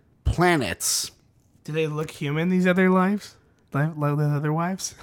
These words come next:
Speaker 1: The thing is, you know, like, these ones, like, just because of,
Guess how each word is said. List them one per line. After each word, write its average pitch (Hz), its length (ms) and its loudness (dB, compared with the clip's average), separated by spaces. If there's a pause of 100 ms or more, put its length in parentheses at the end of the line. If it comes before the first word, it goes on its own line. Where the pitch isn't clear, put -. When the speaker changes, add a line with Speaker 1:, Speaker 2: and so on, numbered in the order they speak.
(160)
Speaker 1:
The 139 80 0
thing 202 340 8
is, 139 680 4 (460)
you 131 180 4
know, 113 280 0
like, 101 580 -2 (320)
these 185 340 6
ones, 127 520 2
like, 117 180 0
just - 260 0
because 135 560 4
of, 117 260 0